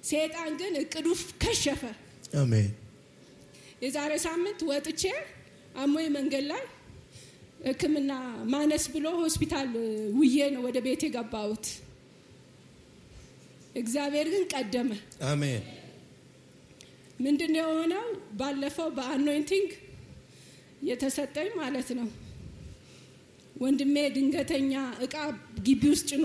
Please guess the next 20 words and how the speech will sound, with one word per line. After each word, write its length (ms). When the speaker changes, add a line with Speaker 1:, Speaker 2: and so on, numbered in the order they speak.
Speaker 1:
ገብቶ 340
በባጃጅ 600
ከጉልበቱ 600
በታች 400
ሰይጣን 440
ያመጣው 480
ሞት 320
ነበር። 400
እግዚአብሔር 580
ቀደመና 600
ግጭት 440
ሆነ። 220
ምንድነው? 500
ከጉልበቱ 600
በታች 400
አጥንቱ 420
አልተጎዳም፣ 760
ስጋው 360
ተቦጫጨቀና 880
ወጣ። 260